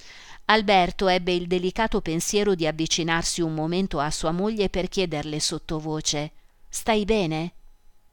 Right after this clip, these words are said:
"Sì, grazie." Era però buono Alberto. Ella lo seguì con gli occhi mentre tornava al suo posto, attratta da quel viso simpatico,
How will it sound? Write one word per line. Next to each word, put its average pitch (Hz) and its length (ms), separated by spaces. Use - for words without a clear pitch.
"Sì, 190 460
grazie." 160 640
Era 214 280
però 214 260
buono 165 420
Alberto. 151 680
Ella 233 280
lo 185 120
seguì 202 400
con 185 160
gli 180 160
occhi 202 360
mentre 185 340
tornava 185 500
al 165 120
suo 175 220
posto, 160 640
attratta 175 640
da 156 140
quel 160 220
viso 175 300
simpatico, 160 1000